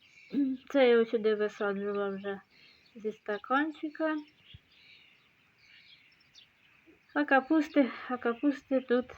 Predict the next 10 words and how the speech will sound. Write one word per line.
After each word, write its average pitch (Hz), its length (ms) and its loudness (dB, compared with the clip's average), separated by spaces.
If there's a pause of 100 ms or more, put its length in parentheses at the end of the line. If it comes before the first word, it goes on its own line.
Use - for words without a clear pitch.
(180)
не 226 200 -2
видно. 196 520 0 (260)
Самий 269 500 0 (680)
бур'ян. 208 680 2 (880)
Ага, 214 400 0
ось 339 340 0 (100)
одну 262 440 2 (200)
знайшла. 254 640 4 (1600)
Одна 247 320 2
єдина. 202 800 0